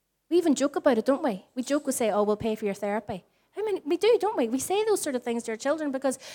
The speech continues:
it's like we're already expecting that we've messed them up in some way that they're gonna need fixed down the road.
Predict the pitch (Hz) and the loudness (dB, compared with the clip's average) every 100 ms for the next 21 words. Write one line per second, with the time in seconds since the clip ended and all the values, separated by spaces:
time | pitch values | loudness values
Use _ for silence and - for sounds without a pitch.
0 | - 285 - 294 277 277 294 320 349 269 | -8 -2 2 2 4 4 6 4 4 2
1 | 277 294 240 - - 262 277 330 262 226 | 0 0 -2 -4 -2 -2 -2 -4 -4 -4
2 | 220 233 247 - 240 220 220 220 - 214 | -2 -2 -2 -6 -6 -6 -4 -8 -6 -6
3 | 208 202 202 202 208 226 220 214 208 - | -4 -4 -4 -8 -6 -4 -2 -4 -8 -10
4 | 226 - 208 208 196 190 180 | -12 -12 -10 -8 -6 -6 -8